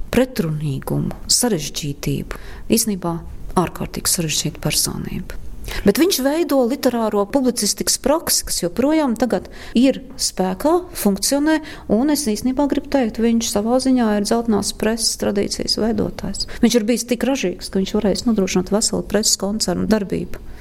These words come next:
Arī šādā aspektā. Ļoti, varbūt,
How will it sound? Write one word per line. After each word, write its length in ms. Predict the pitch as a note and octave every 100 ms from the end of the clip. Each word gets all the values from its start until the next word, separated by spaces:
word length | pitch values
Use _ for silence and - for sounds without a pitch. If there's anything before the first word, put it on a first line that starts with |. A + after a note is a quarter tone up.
| - - -
Arī 280 | A#3 B3 G3+ -
šādā 460 | - A3 F#3+ D#3+ D#3+
aspektā. 520 | - - - - - E3+ -
Ļoti, 380 | F#3+ G3 D4 C#4+ - - -
varbūt, 640 | F#3+ G3 A#3 C4 - -